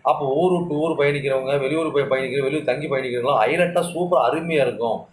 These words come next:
அப்போ உள்ளூர்ல இருக்கிறவங்களுக்கு அதுவும் சிறப்பா சூப்பரா நல்லாவே இருக்கும். ஓகேங்களா? இடம் விட்டு இடம் மாறி இப்ப போறவங்களுக்கு சூப்பரா சூப்பர். உள்ளூர்ல இருக்கிறவங்களுக்கு வேலை வாய்ப்புகள் அனைத்தும், இன்னும் எந்த வேலையில வேணா இருங்க,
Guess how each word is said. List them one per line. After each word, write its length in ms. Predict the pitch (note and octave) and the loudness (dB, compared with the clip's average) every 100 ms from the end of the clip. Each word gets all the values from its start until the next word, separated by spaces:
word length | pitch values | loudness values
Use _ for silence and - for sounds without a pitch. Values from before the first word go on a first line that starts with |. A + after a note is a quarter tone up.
| _ - | _ -2
அப்போ 340 | D3+ D3+ C3+ | 0 0 0
உள்ளூர்ல 260 | F#3 G#3+ F#3 | 2 2 2
இருக்கிறவங்களுக்கு 540 | D#3+ D3+ D3+ F#3+ F3 | 2 0 0 2 2
அதுவும் 300 | C3+ G#3 G3+ | 2 2 0
சிறப்பா 340 | C#3 C#3 D3+ A#2+ | 0 2 0 -2
சூப்பரா 360 | B2+ C#3 A2+ A2 | -2 0 0 0
நல்லாவே 320 | A#2 C3+ B2+ | 2 2 2
இருக்கும். 420 | G#2 F#2 G#2 - - - - - - - - - | -2 -4 -6 -8 -10 -20 -20 -20 -20 -18 -16 -12
ஓகேங்களா? 360 | G2+ C#3+ C#3 - - - | -2 2 2 0 -12 -2
இடம் 260 | G#2+ A2+ C#3 | 0 2 2
விட்டு 260 | C#3+ B2+ | 2 2
இடம் 160 | C3 D3+ | 2 2
மாறி 300 | C#3+ C#3+ E3 | 2 2 0
இப்ப 140 | C#3 | -4
போறவங்களுக்கு 500 | B2 C#3 D3 C#3+ C#3+ - E3 | -4 0 2 0 -2 -6 -2
சூப்பரா 460 | F#3 F3+ F#3+ F3+ | 0 2 2 2
சூப்பர். 580 | F#3 G3 F3 B2+ - - - _ _ _ _ _ G#2+ | 0 2 2 0 -2 -12 -20 _ _ _ _ _ -12
உள்ளூர்ல 480 | G#2+ D3+ G3+ F#3+ | -6 0 2 4
இருக்கிறவங்களுக்கு 500 | E3 D3+ C#3+ C#3+ F#3+ | 2 2 0 0 -2
வேலை 340 | F3 C#3+ D#3 D3 | 2 2 4 4
வாய்ப்புகள் 440 | C3+ C3+ C3+ D#3 | 2 0 -2 2
அனைத்தும், 480 | D3 B2 C3+ - F3 | 2 2 0 -2 -2
இன்னும் 580 | B2+ A2 C#3 C#3+ A2+ A2+ | 0 0 -4 -4 -4 -2
எந்த 140 | E3 | 2
வேலையில 140 | E3 E3+ | 2 4
வேணா 260 | E3+ F3 | 2 2
இருங்க, 320 | D#3 - - | 2 -2 -6